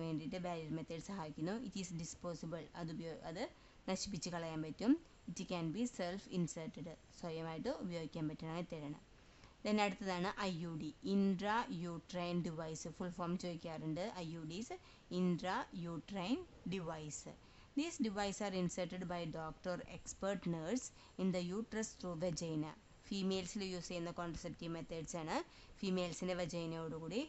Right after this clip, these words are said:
വജൈനിലൂടെ ഡോക്ടേഴ്സോ അല്ലെങ്കിൽ expert ആയിട്ടുള്ള നോ-, നഴ്സസൊക്കെ ഒരു type ഡിവൈ-, device insert ചെയ്യുന്നതിനെയാണ് ഐ യു ഡീസ് എന്ന് പറയുന്നത്. മൂന്ന് type I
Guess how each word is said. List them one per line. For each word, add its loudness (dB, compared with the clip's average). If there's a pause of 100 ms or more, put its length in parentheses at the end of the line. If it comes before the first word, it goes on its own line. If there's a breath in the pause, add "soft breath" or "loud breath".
(340)
വജൈനിലൂടെ 0 (240)
ഡോക്ടേഴ്സോ -2
അല്ലെങ്കിൽ 0
expert -6
ആയിട്ടുള്ള -4 (100)
നോ-, -2 (460)
നഴ്സസൊക്കെ -4 (420 loud breath)
ഒരു -2
type 0
ഡിവൈ-, -4 (440)
device -2 (140)
insert 2
ചെയ്യുന്നതിനെയാണ് 0 (200)
ഐ 0 (100)
യു -6
ഡീസ് -6
എന്ന് -2
പറയുന്നത്. -2 (440 loud breath)
മൂന്ന് 12 (100)
type 0 (100)
I -2